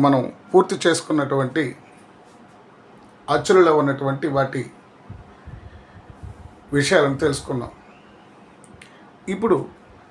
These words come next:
హల్లులలోనికి మనం వచ్చాం. ఇందులో ముఖ్యంగా హల్లులు మూడు రకములు ఉన్నాయి. ఈ మూడు రకములు అచ్చుల్లో కూడా మనం విభాగాలుగా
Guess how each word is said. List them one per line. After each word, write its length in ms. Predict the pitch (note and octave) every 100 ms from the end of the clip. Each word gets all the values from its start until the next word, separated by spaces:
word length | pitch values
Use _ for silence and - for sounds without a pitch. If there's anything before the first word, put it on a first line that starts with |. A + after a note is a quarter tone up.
| - - - -
హల్లులలోనికి 760 | E3 F3+ A#3 G#3 F#3 F3+ C#3+ F3+
మనం 140 | D#3+ C#3
వచ్చాం. 260 | B2 - - - - - - - - - - - - - - -
ఇందులో 220 | D#3+ G3 G3+ F#3+
ముఖ్యంగా 420 | - G3 F#3+ F#3 F#3+ - - - - - - - - - - -
హల్లులు 400 | D#3 E3+ G#3 D#3 C#3 - - - - D3
మూడు 180 | D3+ D#3 C#3+
రకములు 400 | C3+ E3 D3+ C3 - - - - -
ఉన్నాయి. 240 | C3+ - - - - - - - - - - - - - - - - - - - - - - D#3 E3+
ఈ 40 | A3+ A3
మూడు 180 | G#3 G#3+ G#3+
రకములు 360 | - G#3+ G#3+ G3 - - D3
అచ్చుల్లో 400 | C#3 B3+ C4+ B3
కూడా 180 | A3 G#3 A3+ - - - - - F3
మనం 180 | F3 D3 - - - D#3
విభాగాలుగా 520 | F3 G3 A3+ F3+ E3+